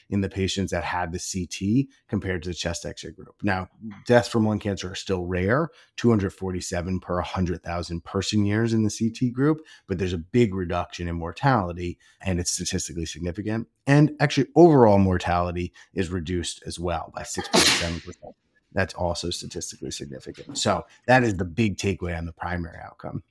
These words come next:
And then in terms of safety, no significant adverse effects from the screening itself at all. There was, there were some complications from diagnostic procedures that happened after the screening. Say you needed a biopsy of a nodule,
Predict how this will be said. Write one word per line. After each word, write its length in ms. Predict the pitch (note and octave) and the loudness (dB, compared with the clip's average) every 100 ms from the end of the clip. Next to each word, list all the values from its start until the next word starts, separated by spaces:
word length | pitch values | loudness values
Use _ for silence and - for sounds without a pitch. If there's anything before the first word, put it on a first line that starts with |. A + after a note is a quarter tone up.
| - - _ - | -14 -16 _ 2
And 120 | B2 | 6
then 80 | C3+ | 8
in 100 | C3 | 6
terms 300 | D#3 D#3 C#3+ | 6 6 6
of 80 | C3+ | 2
safety, 580 | C#3+ C#3 - C#3 C3 - | 2 2 2 2 2 -2
no 220 | A2 C3 | 2 4
significant 800 | C#3 C#3 B2 A#2+ B2 A2+ A#2 A2 - | 4 2 2 2 2 0 2 2 2
adverse 420 | G#2 G2 G2+ - | 2 2 -2 -4
effects 460 | - G#2 G2 - | -4 -4 -2 -4
from 300 | - G2+ F#2+ | -6 -4 -2
the 40 | F#2 | -4
screening 440 | - G#2 G2 F2+ | -4 -2 0 -2
itself 400 | F2+ - B2 A2+ | -4 2 2 2
at 60 | F#2 | 0
all. 420 | G2 G#2+ A#2 A#2 - - - | 0 2 2 -2 -12 -12 2
There 160 | A2+ | 4
was, 420 | A2 A#2+ B2+ G2 - | 6 6 6 4 -2
there 180 | B2 A#2+ | 2 4
were 260 | A#2 C#3 | 6 6
some 360 | D3 - G#2+ A#2+ | 4 2 4 4
complications 960 | A#2 A#2 A2+ G#2+ G2+ G#2+ - B2+ B2+ - _ _ | 2 0 -2 -6 -4 -2 -2 -2 -2 -4 _ _
from 180 | G#2 G2 | -2 0
diagnostic 680 | G2 F#2+ G2 G2 G2 G2+ - | 2 4 2 0 -2 -6 -8
procedures 420 | F#2 F#2 F2+ F2 | -8 -6 -4 -4
that 120 | F2 | -4
happened 500 | - F2 E2+ F#2 E2+ - | -6 -8 -8 -8 -8 -8
after 380 | F#2 E2+ - C3+ | -8 -8 -4 0
the 140 | C#3 | 0
screening. 480 | D3 - E3+ F3 E3 | 0 0 0 2 0
Say 140 | - F2+ | 0 -2
you 100 | F2 | -2
needed 260 | F2 D#2+ | -4 -4
a 60 | E2+ | -6
biopsy 720 | F2 - F#2 G#2 - - C3+ | -8 -6 -2 -2 -4 -2 0
of 80 | B2+ | 2
a 40 | |
nodule, 640 | B2+ B2 C3 B2+ C3+ C#3 | 2 2 0 0 2 0